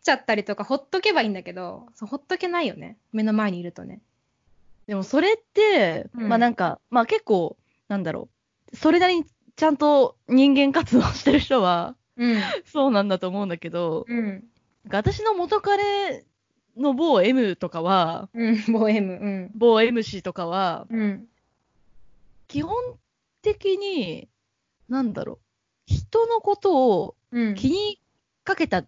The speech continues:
Speaker 2: りとか、まあ気にしたりとか、
Speaker 1: うん。
Speaker 2: まあ別にしないから、
Speaker 1: うん。
Speaker 2: 一緒に行ったとしても、
Speaker 1: うん。
Speaker 2: 何かを察知されることってないわけよ。<laughs> だから、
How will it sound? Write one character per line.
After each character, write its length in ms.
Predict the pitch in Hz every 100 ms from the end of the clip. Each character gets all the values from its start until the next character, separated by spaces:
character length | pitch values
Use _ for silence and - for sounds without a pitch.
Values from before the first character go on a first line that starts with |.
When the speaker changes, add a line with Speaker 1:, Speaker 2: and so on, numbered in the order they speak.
| -
Speaker 2:
り 180 | 170 -
と 140 | 165
か、 200 | - -
ま 80 | 185
あ 20 |
気 160 | - 285
に 340 | 415 440 208 _
し 140 | -
た 100 | -
り 100 | 294
と 120 | 196 170
か、 100 | 170
Speaker 1:
う 20 |
ん。 20 |
Speaker 2:
ま 60 | 170
あ 40 |
別 200 | 175 -
に 60 | 202
し 220 | - 220
な 140 | 403
い 160 | 349 185
か 180 | - 160
ら、 420 | 165 160 - - -
Speaker 1:
う 80 | 247
ん。 260 | 226 185 _ _ _ _ -
Speaker 2:
一 140 | 240
緒 220 | - 415
に 220 | 453 302 240
行 80 |
っ 20 | _ _ _
た 120 | - 466
と 140 | 277
し 100 | -
て 120 | 185
も、 420 | 165 196 165 - _ -
Speaker 1:
う 80 | 254
ん。 220 | 208 190
Speaker 2:
何 280 | 285 466 440
か 140 | 196
を 100 | 175
察 300 | - 339 -
知 80 | -
さ 180 | - 190
れ 80 | 175
る 100 | 165
こ 100 | 175
と 260 | 175 165 -
っ 60 | _ _
て 100 | 175
な 160 | 175 330
い 240 | 247 165
わ 140 | - 175
け 160 | -
よ。 120 | - 214
<laughs> 60 | - - - - 269 - - - _ - - 427 640 427 - _ - - _ - - - 640 - - 587 554 605 _ _ _ _ -
だ 100 | 269
か 140 | 220
ら、 420 | 190 185 170 160